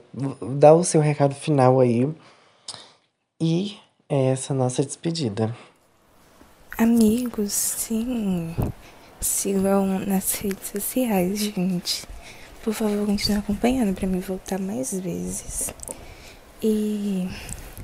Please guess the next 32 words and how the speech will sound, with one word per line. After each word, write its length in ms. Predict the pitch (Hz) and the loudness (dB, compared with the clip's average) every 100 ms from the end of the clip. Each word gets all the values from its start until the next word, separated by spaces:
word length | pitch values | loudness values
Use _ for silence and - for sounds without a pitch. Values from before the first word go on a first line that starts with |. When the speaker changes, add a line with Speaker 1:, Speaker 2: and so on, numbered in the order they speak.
| - - - - - | -18 -16 -14 -14 -4
Speaker 2:
amiga, 240 | 269 285 | -2 0
eu 40 | 247 | -4
tava 200 | 208 190 | -4 -6
pensando, 920 | - 269 339 - - 208 269 240 180 | -4 -4 -2 -4 -2 -4 -4 -4 -4
hoje 340 | - 196 214 247 | -2 -2 -2 -4
é 600 | - - - - - - | -8 -16 -16 -16 -14 -6
literalmente 920 | 214 226 - 294 302 247 247 - 269 | -2 -2 0 0 2 4 2 2 0
véspera 540 | 247 226 269 - 247 196 | 2 2 0 0 0 0
de 100 | 202 | -2
Natal, 440 | 190 - 185 170 | -4 -4 -4 -2
né? 360 | 175 196 226 254 - - - - - - | 0 0 -2 -4 -12 -20 -20 -20 -20 -2
Não 140 | 233 | -2
sei, 220 | 254 233 196 | 0 0 0
porque 540 | 196 - 208 190 180 180 - - - | -4 -6 -4 -2 -4 -6 -10 -14 -10
como 200 | 233 285 | -8 -4
a 40 | |
gente 320 | 262 196 - | -4 -4 -4
je-, 280 | 196 180 190 - - | -2 0 -2 -6 -8
ceia 600 | - - 202 185 190 175 190 - - - - - - | -2 2 4 2 2 0 -4 -10 -14 -14 -20 -20 -16
dia 140 | 220 196 | -10 -8
vinte 200 | 202 - | -6 -6
e 60 | |
quatro, 600 | - 240 240 - - 190 - - - - - - - - - | -4 -2 -2 -6 -8 -8 -10 -16 -20 -18 -12 -12 -12 -14 -14
é 60 | 233 | -6
como 180 | 240 240 | -4 -2
se 120 | 240 | 0
hoje 160 | 226 | 0
fosse 280 | - 226 220 | 0 -4 0
véspera 360 | 220 214 226 208 | 0 0 -2 -4
de 100 | 214 | -4
Natal, 480 | 247 302 - 262 214 | -6 -6 -2 -2 0
né? 300 | 202 208 | -2 -4